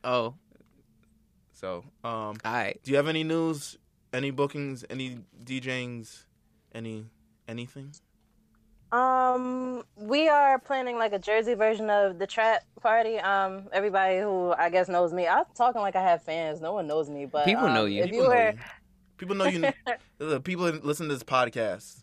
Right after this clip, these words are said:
Speaker 2: well,
Speaker 1: They're gonna stalk you. They're gonna wonder what you look like.
Speaker 2: Of course.
Speaker 1: They're
Speaker 3: I
Speaker 1: gonna be like,
Speaker 3: know.
Speaker 1: "She sounds like, you know, she sounds fun. Let me, let me follow her on Instagram."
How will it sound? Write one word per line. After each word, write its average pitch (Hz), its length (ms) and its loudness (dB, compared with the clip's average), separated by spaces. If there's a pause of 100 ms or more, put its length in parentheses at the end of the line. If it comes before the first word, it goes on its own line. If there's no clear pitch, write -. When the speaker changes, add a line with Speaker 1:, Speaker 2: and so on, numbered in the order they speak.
Speaker 2:
well, 98 240 -10 (680)
Speaker 1:
They're 135 240 2
gonna 247 180 4
stalk 165 360 4
you. 107 180 -2 (180)
They're 147 120 2
gonna 185 160 4
wonder 170 280 4
what 143 200 4
you 139 120 -2
look 135 180 -2
like. 117 260 2 (120)
Speaker 2:
Of - 120 -20
course. 214 520 -8
Speaker 1:
They're 151 120 2
Speaker 3:
I - 20 2
Speaker 1:
gonna 160 120 2
be 165 100 6
like, 139 220 6
Speaker 3:
know. 165 60 -4
Speaker 1:
"She 170 80 -4
sounds 170 380 -2
like, 123 300 2 (220)
you 139 120 -8
know, 107 280 -4 (100)
she - 120 -18
sounds 117 240 -2
fun. 107 500 -4
Let 110 120 -8
me, 123 160 -8
let 113 120 -10
me 107 60 -10
follow 113 320 -2
her 110 80 -8
on 98 60 -4
Instagram." 98 520 -8